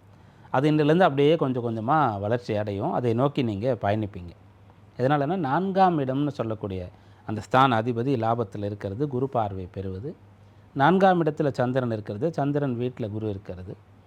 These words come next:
ராசி அதிபதி மூன்றாம் இடத்திலிருந்து குரு பார்வையை பெறுவது. அதனால முயற்சித்து முன்னேறக்கூடிய நாள்னு இந்த நாளை சொல்லலாம்.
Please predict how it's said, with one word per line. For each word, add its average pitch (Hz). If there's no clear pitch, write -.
ராசி 185
அதிபதி 160
மூன்றாம் 151
இடத்திலிருந்து 120
குரு 123
பார்வையை 98
பெறுவது. 95
அதனால 143
முயற்சித்து 185
முன்னேறக்கூடிய 156
நாள்னு 110
இந்த 175
நாளை 95
சொல்லலாம். 85